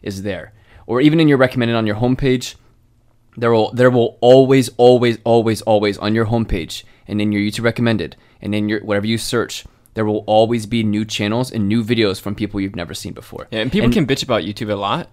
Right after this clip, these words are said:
Speaker 1: But they're really good at, like, making smaller, like, it's, it's never been, it's never been harder to grow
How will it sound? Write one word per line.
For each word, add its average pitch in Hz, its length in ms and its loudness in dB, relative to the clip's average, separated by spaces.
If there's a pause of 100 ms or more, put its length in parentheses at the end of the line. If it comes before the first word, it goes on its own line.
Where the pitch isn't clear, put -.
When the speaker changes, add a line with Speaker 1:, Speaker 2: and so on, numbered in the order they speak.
(120)
Speaker 1:
But 117 120 0
they're 107 140 0
really 107 320 -2
good 104 220 -2
at, 101 100 -2
like, 95 300 -10
making 104 440 -6
smaller, 90 480 -8
like, 123 120 -2
it's, - 220 0
it's 151 180 -4
never 151 300 6
been, 151 400 2 (380)
it's - 200 -8
never 127 280 2
been 127 400 0 (240)
harder 120 540 2 (180)
to 131 120 -6
grow 127 460 2